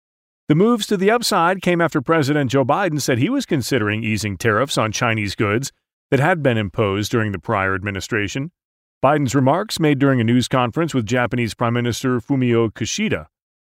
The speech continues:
came in turn after Treasury Secretary Janet Yellen said last week that she was encouraging the Biden administration to remove the tariffs she said imposed more harm on consumers and business in the U S.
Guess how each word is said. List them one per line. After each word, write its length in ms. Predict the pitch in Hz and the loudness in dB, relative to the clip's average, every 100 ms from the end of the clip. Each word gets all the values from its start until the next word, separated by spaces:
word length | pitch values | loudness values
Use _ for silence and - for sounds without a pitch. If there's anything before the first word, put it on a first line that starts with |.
| _ | _
came 260 | 165 196 226 | 0 2 0
in 160 | 226 | -2
turn 380 | 233 208 139 147 | 0 0 2 2
after 260 | 147 143 143 | 0 0 -2
Treasury 440 | - 165 135 139 | 2 2 2 0
Secretary 600 | 117 147 123 113 127 113 | 0 0 -2 0 0 0
Janet 340 | 104 117 104 | 0 -2 -2
Yellen 420 | 98 175 233 117 101 | 0 0 2 -2 -2
said 200 | 117 98 | -2 -2
last 360 | 98 92 - | -2 -4 -4
week 240 | 120 123 - _ _ _ - | -4 -4 -6 _ _ _ -2
that 120 | 139 | -2
she 160 | - | -2
was 200 | 262 277 | -2 -2
encouraging 580 | 214 175 - 285 180 151 | -2 -4 -4 -4 0 0
the 80 | 120 | 0
Biden 300 | 104 98 101 | 0 -2 -2
administration 680 | 98 98 95 - 123 117 135 | -4 -4 -4 -4 -4 -2 -2
to 80 | 127 | 0
remove 320 | 127 151 226 | 2 0 0
the 120 | 240 | -4
tariffs 420 | - 247 139 156 | -2 0 0 -2
she 220 | - 226 | -4 -4
said 460 | 202 - 233 120 127 - _ - | -4 -2 0 0 -2 -10 _ -2
imposed 640 | 165 170 196 202 196 151 | 0 0 0 0 0 -2
more 260 | 151 233 226 | -2 0 2
harm 320 | 185 165 190 | 2 2 0
on 140 | 170 | 0
consumers 560 | 151 156 - 165 139 127 | 0 -2 0 0 0 0
and 120 | 117 | 0
business 540 | 220 254 131 98 - - | 0 0 0 -4 -6 -6
in 100 | 131 | -4
the 100 | 120 | -2
U 220 | 98 98 | -2 -2
S. 320 | 131 123 - | -2 -4 -6